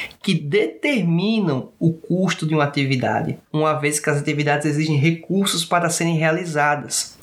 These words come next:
Conclui-se que o direcionador é a verdadeira causa dos seus custos. É importante distinguir também dois tipos de direcionadores. O primeiro deles é que os direcionadores de custos e recursos,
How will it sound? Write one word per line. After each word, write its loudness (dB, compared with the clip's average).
Conclui-se 0
que -2
o -2
direcionador -2
é 0
a 0
verdadeira 0
causa -2
dos -2
seus 0
custos. -2
É 0
importante 0
distinguir 0
também 0
dois 0
tipos -2
de 2
direcionadores. -2
O -18
primeiro 0
deles -2
é 2
que -2
os 2
direcionadores 0
de -4
custos -2
e 2
recursos, -2